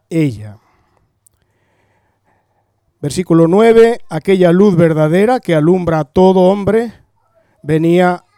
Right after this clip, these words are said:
a este mundo. En el mundo estaba y el mundo por él fue hecho, pero el mundo no le conoció. Versículo catorce, aquel verbo fue hecho carne, o fue hecho humano,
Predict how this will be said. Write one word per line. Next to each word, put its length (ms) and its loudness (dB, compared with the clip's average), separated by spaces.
a 100 0
este 280 -2
mundo. 540 -4
En 120 -8
el 120 -2
mundo 280 0
estaba 420 0
y 100 0
el 120 2
mundo 340 -2
por 160 0
él 80 0
fue 240 -2
hecho, 240 -2
pero 240 -2
el 80 -2
mundo 580 -4
no 440 -4
le 160 -4
conoció. 720 -6
Versículo 540 -2
catorce, 760 -2
aquel 380 -4
verbo 360 -2
fue 200 -2
hecho 260 -6
carne, 640 -4
o 60 -8
fue 200 -4
hecho 180 -6
humano, 560 -4